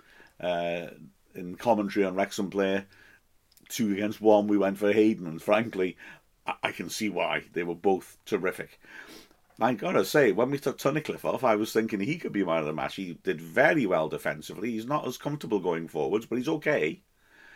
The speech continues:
Um, and he was getting forwards a little bit. And he's very solid defensively.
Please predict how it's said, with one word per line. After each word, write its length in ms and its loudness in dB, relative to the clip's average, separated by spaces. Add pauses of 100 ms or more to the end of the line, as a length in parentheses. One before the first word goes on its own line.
(220)
Um, 580 0
and 120 -4
he 40 -2
was 220 -4
getting 200 -4
forwards 260 2
a 60 0
little 240 -2
bit. 200 0 (800)
And 100 -4
he's 160 -6
very 360 4
solid 440 0
defensively. 640 -6